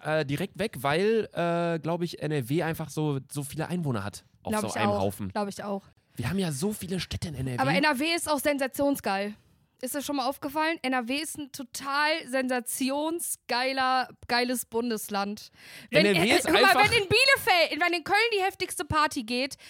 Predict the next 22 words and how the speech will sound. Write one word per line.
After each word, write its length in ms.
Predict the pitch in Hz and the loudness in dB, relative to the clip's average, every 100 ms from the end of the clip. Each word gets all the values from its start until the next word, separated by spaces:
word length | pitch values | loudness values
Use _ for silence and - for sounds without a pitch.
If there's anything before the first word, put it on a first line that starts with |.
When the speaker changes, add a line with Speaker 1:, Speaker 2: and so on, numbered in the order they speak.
| - | -8
Speaker 2:
fährt 280 | - 285 - | -2 -2 0
Bielefeld 460 | 277 320 - 269 254 | -4 -2 -4 -4 -2
da 80 | 208 | -4
auf 100 | - | -4
jeden 260 | 240 262 277 | -4 -4 -4
Fall 160 | 269 | -6
hin. 240 | 247 185 175 _ _ _ _ _ _ | -6 -10 -14 _ _ _ _ _ _
Ist 80 | 285 | -8
das 100 | 294 | -4
schon 80 | 285 | -2
mal 80 | |
aufgefallen? 320 | 285 339 330 440 - - - _ | -4 -2 -4 -4 -8 -14 -20 _
Aber 220 | 277 302 | -2 0
wenn 160 | 330 349 | 0 0
zum 120 | 349 | 0
Beispiel 460 | 320 320 330 311 311 - _ | -2 -2 -4 -4 -6 -12 _
in 180 | 294 269 247 | -4 -4 -2
Hamburg 300 | 370 440 453 | -2 -2 -4
eine 120 | 339 320 | -4 -8
heftige 280 | 349 285 | -6 -10
Party 280 | 285 311 311 | -4 -4 -4
ist, 340 | - 269 - | -6 -6 -8